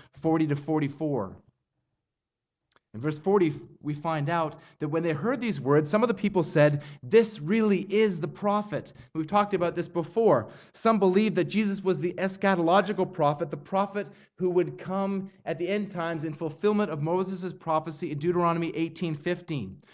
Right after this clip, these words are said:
"The Lord your God will raise up for you a prophet like me from among you, from your brothers. It is to him you shall listen."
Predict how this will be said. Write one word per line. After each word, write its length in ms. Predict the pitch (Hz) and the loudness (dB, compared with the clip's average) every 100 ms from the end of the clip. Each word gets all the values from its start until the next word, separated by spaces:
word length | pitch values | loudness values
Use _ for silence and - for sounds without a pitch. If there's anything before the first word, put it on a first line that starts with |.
| - - | -18 -2
"The 140 | 156 | 0
Lord 260 | 160 196 196 | 4 4 2
your 100 | 185 | 0
God 300 | 156 160 151 | 0 0 2
will 120 | 143 | 0
raise 300 | 170 202 170 | 2 2 2
up 220 | 175 175 | 0 2
for 160 | 180 175 | 2 4
you 140 | 160 | 4
a 40 | |
prophet 480 | - - 185 190 196 | 2 0 0 0 0
like 280 | 170 160 135 | 0 0 0
me 240 | 175 208 | 0 0
from 180 | 196 170 | -2 -4
among 320 | 156 160 190 | -2 -2 -2
you, 160 | 175 139 | -2 -4
from 240 | 139 170 | -2 -4
your 120 | 156 147 | -2 -4
brothers. 520 | 147 170 156 139 - - _ | -2 0 0 -4 -8 -20 _
It 100 | 156 | -2
is 180 | 170 170 | 0 -2
to 120 | 175 | -8
him 540 | 143 202 220 180 170 147 - _ | -6 -2 0 0 -2 -6 -16 _
you 100 | 165 | -4
shall 240 | 185 180 | -2 -2
listen." 560 | 156 196 190 143 98 | 0 -2 -2 -6 -6